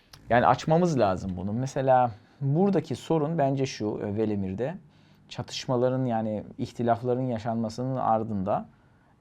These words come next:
e, akıl derken çok gevşek bir kavram kullandığımızı bence fark etmiyoruz birçok zaman. Yani akıl derken ne kastediyoruz? E, sağduyularımız mı, alışkanlıklarımız mı yoksa bir takım mantık ilkeleri mi?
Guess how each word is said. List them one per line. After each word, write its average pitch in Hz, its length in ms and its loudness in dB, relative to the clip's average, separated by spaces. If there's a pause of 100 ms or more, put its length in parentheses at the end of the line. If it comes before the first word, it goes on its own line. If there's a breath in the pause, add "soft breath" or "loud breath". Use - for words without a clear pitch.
e, 92 420 2
akıl 170 380 2
derken 165 460 2
çok - 380 -8
gevşek 123 480 0
bir 139 80 -2
kavram 127 440 4
kullandığımızı 117 840 -2
bence 131 260 0
fark 120 300 -2
etmiyoruz 98 480 -8
birçok 98 260 -14
zaman. - 240 -14 (680 soft breath)
Yani 113 120 -2
akıl 165 400 4
derken 156 340 4
ne 131 80 -2
kastediyoruz? - 800 -10 (680 soft breath)
E, 98 180 -2
sağduyularımız 151 1000 6
mı, 147 240 -4 (480)
alışkanlıklarımız 127 1120 2
mı 147 240 0
yoksa 139 580 2
bir 127 120 2
takım 117 500 -4
mantık 110 360 -4
ilkeleri - 480 -6
mi? - 140 -18